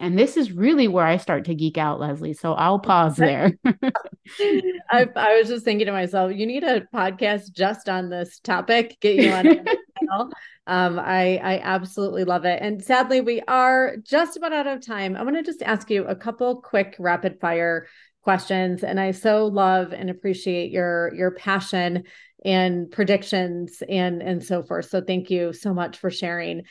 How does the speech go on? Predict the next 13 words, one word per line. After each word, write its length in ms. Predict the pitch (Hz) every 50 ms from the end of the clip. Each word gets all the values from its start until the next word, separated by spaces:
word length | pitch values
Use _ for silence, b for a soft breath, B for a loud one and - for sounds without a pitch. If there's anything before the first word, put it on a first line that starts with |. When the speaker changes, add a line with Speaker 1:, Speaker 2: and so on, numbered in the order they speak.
| B B B B B
Speaker 2:
I 360 | - 220 240 233 240 226 - - - - - _ -
flipped 220 | - 285 302 302 -
this 180 | 320 294 294
question 380 | - - 226 208 202 - 220 208
a 40 | 202
little 280 | 185 190 185 180 185
bit. 260 | 185 180 175 180 175
I 120 | - 190 196
just 200 | 185 220 220 -
wanna 220 | 254 247 226 220
know 480 | 185 175 175 170 170 175 170 170 175 175
what 180 | 175 208 240 240
advice 920 | 302 294 240 208 202 202 185 185 185 185 180 180 - - - - - -